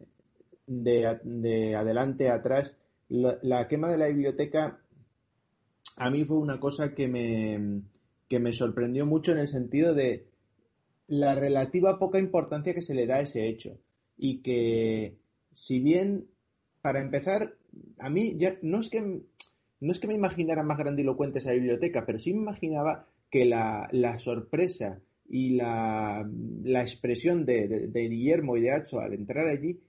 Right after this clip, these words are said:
sería mucho, mucho, mucho más superlativa de lo que, de lo que demuestran.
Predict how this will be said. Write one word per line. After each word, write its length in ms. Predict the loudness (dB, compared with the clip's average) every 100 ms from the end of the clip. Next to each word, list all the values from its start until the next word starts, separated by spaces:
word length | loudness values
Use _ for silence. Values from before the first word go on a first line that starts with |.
| _ _
sería 320 | -2 2 2
mucho, 420 | 2 -2 -2 -2
mucho, 260 | -2 -4 -4
mucho 260 | -2 -2
más 160 | -4 -6
superlativa 560 | -4 -2 -2 0 0
de 100 | 2
lo 180 | 2 0
que, 240 | -2 -4 -2
de 120 | -2
lo 140 | -2 -2
que 100 | -4
demuestran. 600 | -2 -4 -6 -12 -16